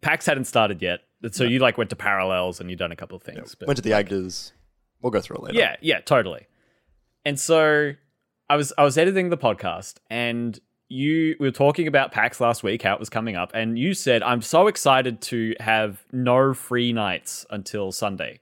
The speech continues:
Speaker 1: And I was like, "Oh, well, we've got the podcast on Monday." He was like, "Yeah, we got that. That's another, that's another thing in
Speaker 2: An-,
Speaker 1: a row."
Speaker 2: another night that I'm not free. <laughs>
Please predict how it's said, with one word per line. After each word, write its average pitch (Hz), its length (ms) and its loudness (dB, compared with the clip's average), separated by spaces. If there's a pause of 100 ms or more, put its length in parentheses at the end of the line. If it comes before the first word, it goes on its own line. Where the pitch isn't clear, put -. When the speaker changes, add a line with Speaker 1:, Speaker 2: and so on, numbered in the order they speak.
Speaker 1:
And 98 80 -10
I 98 60 -8
was 101 100 -14
like, 95 140 -6
"Oh, 120 120 4
well, 104 260 2
we've 98 100 -6
got 117 100 -6
the 104 80 -10
podcast 131 460 2
on 98 100 -4
Monday." 104 340 0
He 107 60 -2
was 117 140 -2
like, 110 220 0
"Yeah, 131 240 4
we 143 100 2
got 123 180 0
that. 165 240 2
That's 123 200 -2
another, 147 440 2
that's 131 300 -4 (560)
another 156 360 2
thing 104 360 2 (680)
in 123 60 -2
Speaker 2:
An-, 127 60 2
Speaker 1:
a 127 40 2
row." 143 180 8
Speaker 2:
another 120 300 4
night 120 280 4
that 104 80 0
I'm 104 80 0
not - 140 -4
free. 120 360 0
<laughs> - 60 -10